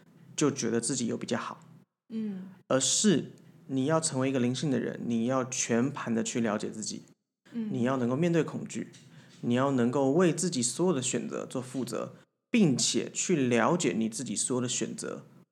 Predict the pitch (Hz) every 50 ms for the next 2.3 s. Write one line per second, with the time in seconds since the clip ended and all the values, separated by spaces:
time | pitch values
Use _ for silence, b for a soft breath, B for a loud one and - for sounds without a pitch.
0 | _ - 180 185 190 165 127 120 - 123 113 120 120 131 - - - _ _ -
1 | 131 120 120 - - - _ _ _ _ _ _ _ - - 113 107 107 135 117
2 | - - - - -